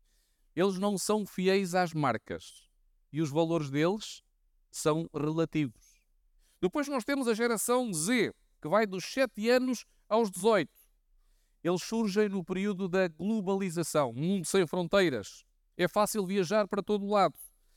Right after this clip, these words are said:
A expansão exponencial da internet.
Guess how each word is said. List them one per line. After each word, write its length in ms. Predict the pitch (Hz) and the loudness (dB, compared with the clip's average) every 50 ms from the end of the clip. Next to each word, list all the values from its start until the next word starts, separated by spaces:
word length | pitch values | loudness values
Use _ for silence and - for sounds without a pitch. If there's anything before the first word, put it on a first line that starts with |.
| _ _ _ _ - | _ _ _ _ -2
A 80 | - | 0
expansão 680 | 175 170 - - 208 190 - - 214 220 233 233 226 214 - _ _ _ _ _ _ _ | 0 0 2 0 0 0 2 2 2 2 2 2 0 -4 -8 _ _ _ _ _ _ _
exponencial 840 | - - _ - 247 262 247 240 220 - - 196 220 220 214 214 208 | -20 -12 _ 0 2 4 4 4 2 0 0 4 4 4 4 4 2
da 140 | 185 202 202 | 2 2 0
internet. 580 | 196 180 175 - 185 170 165 175 185 160 131 | 0 0 0 2 2 2 2 2 2 2 2